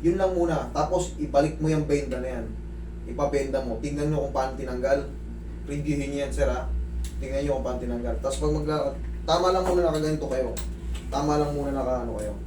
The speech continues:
Okay? August seven, kailan lang? Dalawang linggo pa lang. Murang-mura pa yan. Kailangan yan, tumagal ng three months. Yung basag na yun,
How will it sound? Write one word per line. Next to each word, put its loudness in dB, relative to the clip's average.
Okay? 4
August 4
seven, 4
kailan 2
lang? -2
Dalawang 2
linggo 0
pa 0
lang. 0
Murang-mura 0
pa 0
yan. 0
Kailangan 0
yan, 0
tumagal 0
ng -2
three 0
months. -6
Yung -2
basag 2
na 4
yun, 2